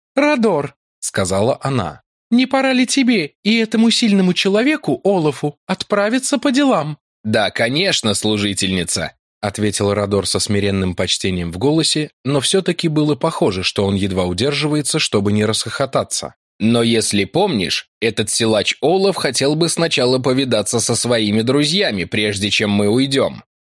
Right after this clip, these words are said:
Да вот, кстати, он уже идет», добавил Радор, бросив взгляд на тропинку, вдоль которой размашисто шагал норвежец.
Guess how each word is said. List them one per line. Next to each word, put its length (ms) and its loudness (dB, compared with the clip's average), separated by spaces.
Да 260 2
вот, 280 0
кстати, 540 -2
он 280 0
уже 340 0
идет», 460 -2
добавил 580 0
Радор, 440 -2
бросив 440 0
взгляд 400 -2
на 120 -2
тропинку, 540 -4
вдоль 240 -2
которой 420 0
размашисто 680 -2
шагал 380 0
норвежец. 680 -2